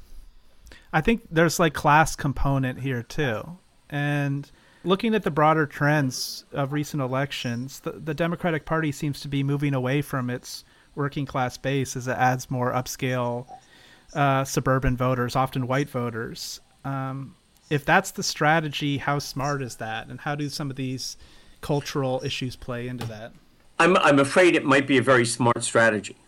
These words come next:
Speaker 1: Mm-hmm.
Speaker 2: Uh, you get more money with that demographic, you get more influence, uh, with that demographic, you get, um, a bet-, a higher consistent, you know, turnout ratios and, and, and everything. And this worries me first and foremost as,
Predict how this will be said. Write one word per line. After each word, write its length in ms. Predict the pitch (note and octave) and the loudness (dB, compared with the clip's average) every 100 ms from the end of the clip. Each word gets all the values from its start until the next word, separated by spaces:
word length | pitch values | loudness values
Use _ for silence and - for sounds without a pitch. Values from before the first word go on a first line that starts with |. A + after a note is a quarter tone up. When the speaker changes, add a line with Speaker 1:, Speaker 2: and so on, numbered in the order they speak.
| _ D3+ | _ -12
Speaker 1:
Mm-hmm. 260 | B2 A#2 A2+ - - - - - - - - - - | -10 -10 -10 -12 -14 -16 -18 -18 -20 -20 -20 -20 -8
Speaker 2:
Uh, 140 | F#2+ | -4
you 160 | F2 G#2+ | -2 0
get 140 | A2 | -2
more 180 | B2+ A2+ | 2 4
money 260 | G#2+ G#2+ C3 | 4 4 4
with 200 | D3+ C#3+ | 2 4
that 340 | D3+ D#3 - | 4 2 -2
demographic, 760 | B2 C#3+ D3 D3+ D3+ F3+ - - | 0 2 4 2 2 0 -2 0
you 100 | G#2+ | 2
get 340 | A2+ G#2 - | 4 2 2
more 220 | A#2+ G2+ | 2 2
influence, 720 | - B2 B2 D3+ E3+ - - - C3+ | 4 2 4 2 2 -6 -12 -6 0
uh, 80 | |
with 160 | C3 B2 | 2 4
that 140 | C3+ | 4
demographic, 640 | C3+ C3 C3 C3 - C3+ - | 4 2 2 0 0 -4 -2
you 80 | A#2+ | 0
get, 340 | A#2+ A#2 A2+ | 4 2 2
um, 520 | A#2 A#2+ A2+ A2 A2 - _ _ _ | 2 4 4 2 -2 -10 _ _ _
a 80 | A#2 | 2
bet-, 220 | A2 A#2+ B2 | 4 2 4
a 100 | A2 | 4
higher 300 | B2 B2 A#2+ | 6 6 4
consistent, 680 | B2+ A2+ A#2 A2+ A#2+ G#2 - | 2 2 0 0 -4 -6 -12
you 100 | - | -2
know, 120 | A2 | 0
turnout 400 | - - B2+ C3 | 0 4 4 4
ratios 500 | C#3+ C#3 C3 C#3+ C#3 | 4 2 4 2 4
and, 220 | B2+ A#2 A#2 | 2 0 -2
and, 240 | A2 A2+ | -4 -2
and 140 | - A2+ | -2 0
everything. 300 | A#2+ A#2+ - - - - - | 2 0 -4 -16 -16 -16 0
And 140 | C3+ | 2
this 220 | D#3 F3 E3+ | 4 4 6
worries 280 | F3+ E3 | 8 8
me 160 | C#3 D3 | 6 4
first 400 | C3 E3+ D#3 - | 6 4 4 2
and 200 | E3 C3 | 0 2
foremost 400 | D3+ D3 C#3 C3 | 4 6 6 6
as, 220 | C3 A#2 | 4 2